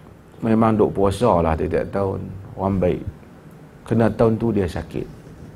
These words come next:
Bila dia sakit, dia tak dalam puasa. Tinggallah kata sepuluh hari. Lepas tu dia mati. Dia berdosa ke tak?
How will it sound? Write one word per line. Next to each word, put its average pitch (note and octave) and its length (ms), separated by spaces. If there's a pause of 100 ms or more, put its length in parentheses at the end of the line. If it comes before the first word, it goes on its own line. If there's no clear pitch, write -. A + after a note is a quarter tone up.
(1160)
Bila C#3 240
dia E3+ 100
sakit, E3 460
dia F3 100
tak - 160
dalam F3+ 160
puasa. D#3 320 (1400)
Tinggallah B2+ 640
kata G#2+ 160
sepuluh G2+ 320
hari. D#2+ 240
Lepas - 1300
tu B2 80
dia G2+ 80
mati. E2+ 320 (1400)
Dia A#2 140
berdosa C#3+ 320
ke C#3 160
tak? C3+ 120